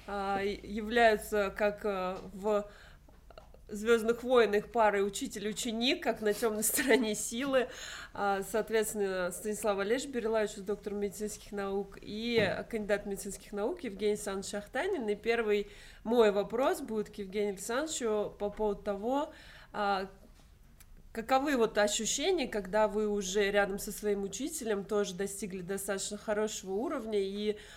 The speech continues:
уже стоите наравне с ним, плечом к плечу, и здесь вы тоже как бы вместе выступаете, соответственно, хотелось бы услышать ваши, а, эмоции и чувства на этот счет.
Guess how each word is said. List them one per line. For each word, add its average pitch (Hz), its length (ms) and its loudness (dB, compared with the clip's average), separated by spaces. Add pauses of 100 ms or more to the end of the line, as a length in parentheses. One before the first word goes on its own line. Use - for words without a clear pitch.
(140)
уже 214 540 4
стоите 214 580 -2
наравне 202 460 0
с - 140 -8
ним, 285 240 -4
плечом 208 420 -4
к - 60 -16
плечу, 196 420 -6
и 277 120 0
здесь 214 420 0
вы 254 100 -4
тоже 233 400 4
как 208 240 -2
бы 220 140 -2
вместе 208 680 0
выступаете, 196 760 -4
соответственно, 196 680 -8 (360)
хотелось 247 380 2
бы 208 120 -4
услышать 220 480 -6
ваши, 196 400 -6 (460)
а, 196 340 -2
эмоции 233 600 4
и 196 40 -6
чувства 220 380 -8
на 190 100 -4
этот 185 280 -8
счет. - 260 -12